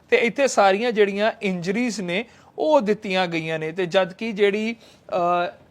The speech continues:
ਜਿਹ-, ਜਦ ਕਿ ਜਿਹੜੀ ਰਿਪੋਰਟ ਸੀਗੀ ਉਹ ਸਵੇਰੇ ਸੱਤ ਵਜੇ ਦੀ ਸੀਗੀ ਤੇ ਗੱਲ ਜਿਹੜੀ ਹੋਈ ਹੈ ਉਹ ਰਾਤ ਡੇਢ ਵਜੇ ਦੀ ਹੋਈ ਹੈ, ਜਿਸ ਤਰ੍ਹਾਂ ਪਰਿਵਾਰ ਦੇ ਇਲਜ਼ਾਮ ਲਗਾਏ ਨੇ, ਪਰਿਵਾਰ ਜਿਸ ਤਰ੍ਹਾਂ ਦੇ ਇਲਜ਼ਾਮ ਲਗਾ ਰਿਹਾ ਹੈ।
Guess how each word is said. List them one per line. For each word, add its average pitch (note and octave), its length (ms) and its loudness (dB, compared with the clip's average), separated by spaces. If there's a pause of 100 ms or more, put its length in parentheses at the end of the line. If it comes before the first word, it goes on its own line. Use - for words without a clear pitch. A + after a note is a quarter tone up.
ਜਿਹ-, F3+ 320 -4
ਜਦ F3 240 -2
ਕਿ A3 180 -10
ਜਿਹੜੀ G3 400 -4 (680)
ਰਿਪੋਰਟ G#3 560 4
ਸੀਗੀ G#3 320 -6
ਉਹ A3+ 80 -2
ਸਵੇਰੇ G3 420 0
ਸੱਤ G3 420 -4
ਵਜੇ A#3 300 -4
ਦੀ A3+ 160 -6
ਸੀਗੀ A3 340 -10 (100)
ਤੇ A#3 100 -4
ਗੱਲ F3+ 500 0
ਜਿਹੜੀ G3 280 -2
ਹੋਈ F#3 300 -4
ਹੈ G3 120 0
ਉਹ G#3 160 -4
ਰਾਤ F3+ 300 0
ਡੇਢ G#3 320 -4
ਵਜੇ E3 260 -6
ਦੀ E3+ 100 -6
ਹੋਈ E3 200 0
ਹੈ, G#3 40 4
ਜਿਸ G#3 220 0
ਤਰ੍ਹਾਂ A3 240 -2 (360)
ਪਰਿਵਾਰ A3 440 2
ਦੇ F#3+ 200 0
ਇਲਜ਼ਾਮ F3 540 0
ਲਗਾਏ E3 300 -2
ਨੇ, D#3 120 -6
ਪਰਿਵਾਰ G#3 420 4
ਜਿਸ F3+ 180 -4
ਤਰ੍ਹਾਂ F3 220 -2
ਦੇ G#3+ 180 -2
ਇਲਜ਼ਾਮ E3 420 -2
ਲਗਾ D#3 240 -2
ਰਿਹਾ C#3 100 -2
ਹੈ। - 60 -20